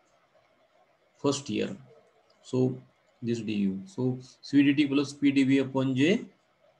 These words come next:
is equal to zero. For an ideal gas, U is equal to R T.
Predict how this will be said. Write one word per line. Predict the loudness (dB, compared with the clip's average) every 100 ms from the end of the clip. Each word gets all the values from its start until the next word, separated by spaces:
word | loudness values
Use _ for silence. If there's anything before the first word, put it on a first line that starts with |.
| _ _ -10
is | -6
equal | -4 0
to | 4 4 0 -10 -12
zero. | -4 0 0 0 -4 -14 _ _ _ _ _ _ _ _ _ _ _ _ -6
For | 2 4 4
an | 2
ideal | 0 2 0
gas, | 2 2 0 -4 -10 -14 _ _ _ _ _ _ _ _ _ _ _ -2
U | 0
is | 0
equal | 0 -2
to | 0 -4 -6 -12 _ _ _ _ _ _ -6
R | -2 -2 -2 -4
T. | -2 -2